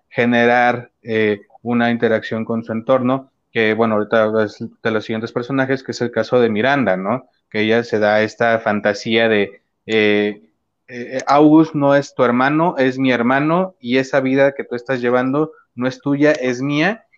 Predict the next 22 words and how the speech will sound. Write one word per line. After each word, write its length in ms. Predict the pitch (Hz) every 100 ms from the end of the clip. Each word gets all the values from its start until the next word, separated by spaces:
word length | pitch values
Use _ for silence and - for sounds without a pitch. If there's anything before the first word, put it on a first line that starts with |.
| _
y 100 | 127
prefiero 380 | - 120 120 135
alejarme 480 | 147 135 135 135 135
de 120 | 123
ti 260 | 123 139 156
y 100 | 123
mantener 840 | 120 113 113 107 107 113 120 120 - - - -
mi 200 | 117 113
imaginario 600 | 107 101 104 110 104 110
y 40 |
mantener 540 | 117 107 104 101 107 107
esta 280 | 104 - 113
situación 600 | 101 98 98 - 113 - _ _ _
para 280 | 117 110 107
que 100 | 107
justo 380 | - 127 120 123
las 160 | 113
personas 420 | - 104 113 117 113
me 140 | 104
quieran, 460 | - 110 110 113 110
me 80 |
aprecien". 480 | 95 - 110 120 120